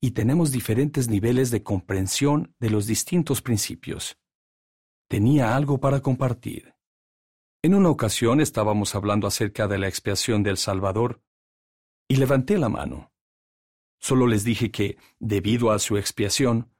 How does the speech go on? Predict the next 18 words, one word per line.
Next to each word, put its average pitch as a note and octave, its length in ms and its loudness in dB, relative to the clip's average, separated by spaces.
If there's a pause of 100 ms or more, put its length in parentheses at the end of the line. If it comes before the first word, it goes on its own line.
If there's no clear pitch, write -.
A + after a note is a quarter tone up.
(300)
Jesucristo D3+ 640 0
no B2+ 120 4
solamente A#2 540 2
nos G2+ 200 0
libera, - 500 -6 (340)
sino C#3 280 2
que C#3 100 -2
también C3 380 0
puede D3 340 2
ayudarnos B2 640 0
a A2 80 -2
acercarnos A2 720 -2
más G#2+ 260 2
a G2+ 120 -2
Él C3 280 0
y A#2+ 160 0
a G#2+ 80 0
Dios. F2+ 460 -6